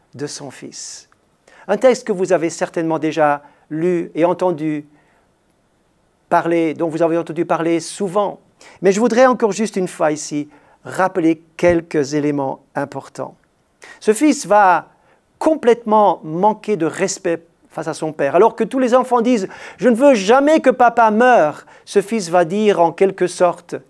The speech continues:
J'aimerais que mon père soit déjà enterré pour que je puisse avoir son héritage. »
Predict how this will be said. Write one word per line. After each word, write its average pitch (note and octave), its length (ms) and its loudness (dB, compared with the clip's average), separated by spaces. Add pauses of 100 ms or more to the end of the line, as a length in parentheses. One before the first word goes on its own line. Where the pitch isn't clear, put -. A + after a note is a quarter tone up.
(340)
J'aimerais E3+ 320 -2
que F3 100 -4
mon D#3 140 -4
père D3 260 -2
soit D3+ 160 -2
déjà D#3+ 420 4
enterré D#3 460 -6 (260)
pour C#3+ 100 -18
que D#3+ 120 -10
je D#3 80 -4
puisse E3 180 -8
avoir D#3+ 300 0
son D#3+ 160 -6
héritage. » D#3 680 -8